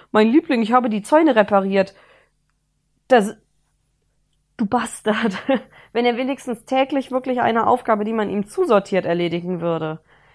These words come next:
fände ich das ja noch sinnvoll. Aber der ist ja nur alle drei Tage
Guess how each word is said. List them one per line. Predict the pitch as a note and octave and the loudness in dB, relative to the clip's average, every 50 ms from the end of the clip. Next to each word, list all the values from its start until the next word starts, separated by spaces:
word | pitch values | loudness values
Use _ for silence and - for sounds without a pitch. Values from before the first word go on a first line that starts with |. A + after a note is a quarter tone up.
| _ _ | _ _
fände | - A#3+ B3 A#3+ A3+ | -2 0 0 0 0
ich | G#3+ | 0
das | A3+ G#3+ G3+ | 0 0 0
ja | A3 G3+ | 0 -2
noch | G3 F#3 F#3 | -2 -2 -2
sinnvoll. | A3 C#4 D#4 F4+ - G3+ F3 E3 | 0 -2 -2 -2 0 0 2 4
Aber | E3+ E3+ F3+ | 4 2 2
der | F3+ F#3+ - | 2 -2 -2
ist | - B3 - - | -6 -8 -4 -4
ja | A#3+ | -4
nur | A#3 A3+ A3 | -2 0 0
alle | A3 G#3+ A#3+ B3+ B3+ | 2 2 2 2 2
drei | G#3+ G#3+ A3+ A3 | 2 2 0 0
Tage | G#3+ - B3+ C4 C4+ C4 A#3 A#3+ A#3+ B3 C4+ C#4 | 0 2 4 6 6 6 4 4 2 2 2 -2